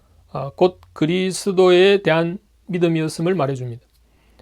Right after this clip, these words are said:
어, 그러니까 사도 바울은 로마서에서 이신칭의의 근거로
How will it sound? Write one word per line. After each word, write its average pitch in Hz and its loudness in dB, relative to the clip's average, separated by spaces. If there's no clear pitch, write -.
어, 156 -4
그러니까 220 2
사도 185 2
바울은 160 0
로마서에서 165 0
이신칭의의 185 0
근거로 151 0